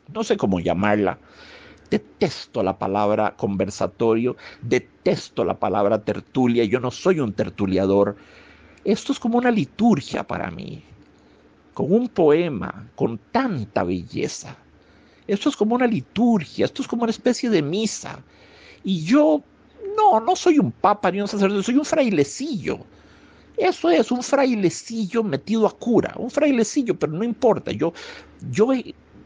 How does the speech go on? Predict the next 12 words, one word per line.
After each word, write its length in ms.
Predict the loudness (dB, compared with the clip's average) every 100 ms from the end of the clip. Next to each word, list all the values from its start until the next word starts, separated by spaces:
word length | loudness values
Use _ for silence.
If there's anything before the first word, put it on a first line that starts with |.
| -20 -14
si 200 | -6 -2
me 120 | 0
dijeran 520 | 0 0 0 0 -4 -12 -2
cuándo 280 | 0 2 2
es 40 |
la 140 | 0 0
próxima 340 | -2 0 -2
liturgia, 640 | -2 2 2 2 2 -2 -2 -6
me 140 | -2
sentiría 400 | -2 -2 0 0
muy 160 | 0 -2
bien. 500 | 0 0 0 -4